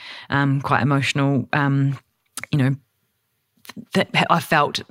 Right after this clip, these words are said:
um, kind of moved by people coming out of floats telling me their stories, and we do hear a huge amount of them, as I'm sure you guys do as well, um, is he was a, a grandfather, came out of a float. He'd never floated before. His kids had given it to him for his birthday.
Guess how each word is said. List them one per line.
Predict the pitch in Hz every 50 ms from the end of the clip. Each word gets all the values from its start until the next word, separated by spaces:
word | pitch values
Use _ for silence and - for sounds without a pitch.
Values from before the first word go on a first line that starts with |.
| -
um, | - 151 143 139 139 139 143 147
kind | - - 151 147 143
of | 139 127
moved | 156 170 175 170 165 156 143 - -
by | - 120 135 139 131 139
people | 131 - 151 - 135
coming | - 143 143 139 139
out | 139 135
of | 135
floats | - 135 127 107 -
telling | - - 139 135 135
me | 139 139
their | 131 135 135
stories, | - - 123 135 135 131
and | - 151
we | 151
do | - 160 156
hear | 151 135 151 147 143 143
a | 135
huge | 127 135 135 127 -
amount | 135 139 139 139
of | 135
them, | 139 139 143 131 -
as | - -
I'm | 143 147
sure | 139 - 135 131
you | 143 143 135
guys | - 143 139 135
do | - - 139
as | 135 131
well, | 151 147 139 135 135 135 - - - - - - - -
um, | - 156 147 143 143 143 - - - - - - - -
is | 151 170 151 143 135 - - -
he | - 156 160
was | 156 147 143
a, | 160 151 147 123 -
a | - 151
grandfather, | 127 165 160 156 156 135 156 147 147 - 147 143
came | - 151 147 147 147
out | 139 139
of | 143 131
a | 135
float. | 131 - 143 143 139 139 135 139 - - -
He'd | - 147 135
never | 156 151 -
floated | 127 - 147 139 143
before. | - 143 - - 139 135 135
His | 139 131 -
kids | - 147 135 -
had | 143 123
given | 147 131 135 139
it | - -
to | 139
him | 139 135 127
for | - 131
his | 135 127
birthday. | - - 143 139 127 - 131 127 123 131 135 135